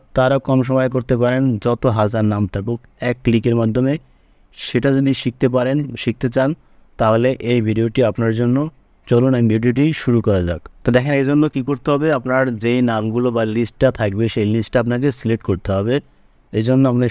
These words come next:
শুরুতে এখানে ক্লিক করে কন্ট্রোল শিফট চেপে কিবোর্ডের ডাউন অ্যারোটি চাপ দিবেন। তাহলে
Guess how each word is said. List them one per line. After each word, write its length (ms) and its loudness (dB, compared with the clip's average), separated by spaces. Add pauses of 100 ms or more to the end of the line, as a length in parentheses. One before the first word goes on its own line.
শুরুতে 340 0
এখানে 200 0 (120)
ক্লিক 280 0
করে 180 4 (480)
কন্ট্রোল 320 2 (120)
শিফট 260 2 (100)
চেপে 280 0 (120)
কিবোর্ডের 500 2
ডাউন 220 0
অ্যারোটি 300 -2
চাপ 140 -2 (100)
দিবেন। 260 0
তাহলে 240 0